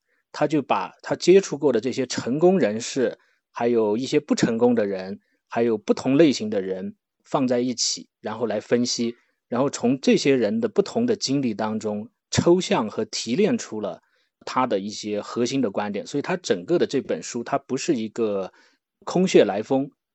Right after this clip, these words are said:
它是在大量的现实实践的基础上，研究了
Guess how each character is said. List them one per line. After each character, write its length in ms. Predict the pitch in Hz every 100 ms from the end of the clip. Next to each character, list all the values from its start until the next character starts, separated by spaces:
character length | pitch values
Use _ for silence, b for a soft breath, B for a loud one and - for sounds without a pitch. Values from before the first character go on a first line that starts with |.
| -
它 180 | - 135
是 160 | 135
在 140 | 120 113
大 340 | - 208 135
量 320 | 123 120 101
的 280 | 95 85 - _
现 380 | - - 220 131
实 180 | - 117
实 300 | - - 143
践 200 | - 160
的 120 | 92
基 180 | - 120
础 200 | - -
上， 260 | 110 95 _ _ _ -
研 360 | 117 123 147
究 200 | 165 175
了 300 | 160 110 92